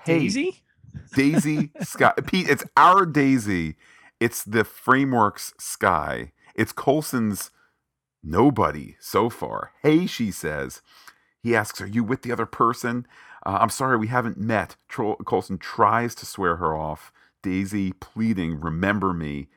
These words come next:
Speaker 1: but he can't remember her. She keeps on talking, keeps on describing. Then, "Daisy," boom, the end.
Speaker 2: The loveliness, Matt, of this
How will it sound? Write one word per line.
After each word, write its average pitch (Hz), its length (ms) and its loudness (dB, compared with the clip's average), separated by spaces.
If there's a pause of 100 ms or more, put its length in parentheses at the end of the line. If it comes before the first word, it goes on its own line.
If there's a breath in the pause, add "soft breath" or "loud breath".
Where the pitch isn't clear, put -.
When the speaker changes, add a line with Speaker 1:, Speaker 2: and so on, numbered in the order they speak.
Speaker 1:
but 92 80 -6
he 95 100 -8
can't 127 380 -6
remember 87 360 -6
her. 78 260 -4 (180 soft breath)
She - 160 -12
keeps - 400 -6
on 104 160 2
talking, 78 440 -6
keeps - 300 -6
on 90 140 -2
describing. 82 720 -2 (260 soft breath)
Then, 95 460 0 (360)
"Daisy," 127 680 0 (520)
boom, 85 600 0 (420)
the 71 200 -6
end. 57 380 -12 (1080 soft breath)
Speaker 2:
The 143 680 2 (460)
loveliness, 170 800 0
Matt, 131 400 -8
of 123 220 -12
this 131 320 -8